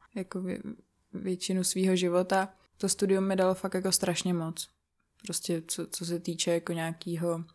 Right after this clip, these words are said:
eh, rozhledu, prostě jako, jako <laughs> v kinematografii, prostě ať už český nebo světový, fakt jako v tomhle bych to doporučila,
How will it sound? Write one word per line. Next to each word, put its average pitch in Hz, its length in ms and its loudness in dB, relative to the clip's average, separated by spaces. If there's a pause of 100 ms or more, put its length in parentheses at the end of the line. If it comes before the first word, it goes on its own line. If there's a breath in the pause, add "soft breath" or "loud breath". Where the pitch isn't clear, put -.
(300 soft breath)
eh, 170 260 2
rozhledu, 175 540 4
prostě 175 360 0
jako, 170 260 0 (760 soft breath)
jako 180 220 0
<laughs> 208 440 12
v - 80 -2
kinematografii, 185 840 8
prostě 180 580 -2
ať 190 260 -6
už - 240 -2 (320 loud breath)
český 185 340 4
nebo 175 220 2
světový, 180 500 4
fakt 190 240 -2
jako 185 200 0
v - 100 -14
tomhle 202 600 4
bych 185 160 -2
to - 140 -2
doporučila, 220 840 4